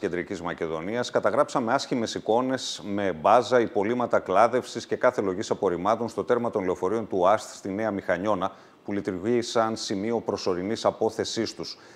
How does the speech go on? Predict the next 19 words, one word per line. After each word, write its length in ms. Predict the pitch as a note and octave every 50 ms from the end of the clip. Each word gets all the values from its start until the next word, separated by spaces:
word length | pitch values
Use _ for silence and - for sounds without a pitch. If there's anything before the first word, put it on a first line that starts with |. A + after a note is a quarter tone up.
| - - - _
Δυστυχώς, 420 | - G#2+ - - B2+ - F#3+ F3+ F#3
το 100 | F3 D3
θέαμα 360 | - F3 F3 F3 F3 E3 D3+
παραμένει 380 | - C#3+ B2+ B2 C#3 D#3+ D#3+
απογοητευτικό, 720 | D3 - B2+ A#2 A#2 G#2+ G2 G#2 - - G#2+ - - C3+ G#2+
αφού 180 | - - -
η 60 | C#3+ C3+
εικόνα 260 | - - C#3 C#3 C3
που 80 | A#2 A#2+
καταγράψαμε 760 | - A2 - G2 F2 G2 G#2 G#2+ G2+ - - F#2+ F#2 G2+ G2
εκ 160 | F2+ - -
νέου 380 | F#2 F#2+ F#2+ F#2 F2+ G2 G#2+ - -
δεν 200 | D3 E3+ E3 C3+
διαφέρει 560 | D3 D3 C3 - - - D3+ C#3+ C3 A2 F#2
από 180 | E2+ - -
εκείνη 260 | D#2+ - - F2+ F2 D2+
την 120 | C#2+ D#2
περασ-, 280 | D2+ D2+ D#2 D#2 - - - -
περασμένου 520 | - E2 E2 D#2 - F#2+ F2+ F2+ F2